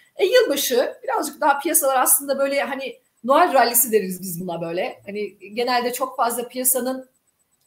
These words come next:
zaten fon yöneticileri çoğunluğu aralığın ikinci haftası itibariyle artık pozisyonlarını kaparlar. Çok büyük hareketler olmaz. İşlem hacimleri düşer. E, tabii zaten artık hani Christmas'a da giriyor bu hafta itibariyle yurt dışı, e, tatili de oluyor olacak. Herkes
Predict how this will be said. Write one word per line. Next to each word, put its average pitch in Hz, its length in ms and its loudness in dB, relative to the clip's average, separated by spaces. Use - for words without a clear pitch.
zaten 214 480 0
fon 240 200 -4
yöneticileri 233 600 -4
çoğunluğu 294 580 0
aralığın 254 420 0
ikinci 269 320 -6
haftası 247 340 -2
itibariyle 214 460 0
artık 226 280 -4
pozisyonlarını 226 560 -4
kaparlar. 214 520 -2
Çok - 340 -10
büyük 349 180 0
hareketler 294 440 -2
olmaz. 240 440 0
İşlem 277 240 -6
hacimleri 240 440 -6
düşer. 196 320 -4
E, 220 100 -4
tabii 294 200 -4
zaten 294 360 -2
artık 277 300 -6
hani 254 140 -8
Christmas'a 254 500 0
da 202 40 -2
giriyor 170 340 -4
bu 196 80 0
hafta 196 240 -6
itibariyle 175 460 -6
yurt 214 200 -6
dışı, 202 360 -6
e, 220 160 4
tatili 269 420 0
de 214 40 6
oluyor 180 220 0
olacak. 170 400 -4
Herkes 247 340 -4